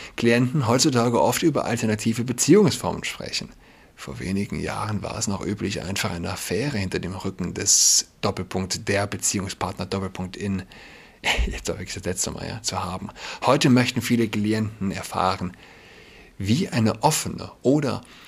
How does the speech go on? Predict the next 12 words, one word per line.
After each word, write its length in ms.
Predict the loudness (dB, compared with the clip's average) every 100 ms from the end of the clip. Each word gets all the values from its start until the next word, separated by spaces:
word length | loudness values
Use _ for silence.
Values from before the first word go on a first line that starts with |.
| -20 -12 -6 0
polyamoröse 1300 | 8 10 8 4 6 8 8 8 6 6 2 0 -2
Beziehung 560 | -6 -2 -2 0 -4 -10 -14 -20 _ -6
gelingt. 640 | -4 -4 -10 -12 -14 -14 -14 _ _ _ _ _ _ _ _ -20 _ _ _ _ _
Ich 100 | -2
spreche 340 | -2 0 0 2
mit 140 | 4
diesen 180 | 4 6
Menschen 360 | 6 4 2 2
dann 180 | 2
über 220 | 0 0 0
unsere 360 | 2 2 0
Kultur, 540 | 0 0 -2 -4 -6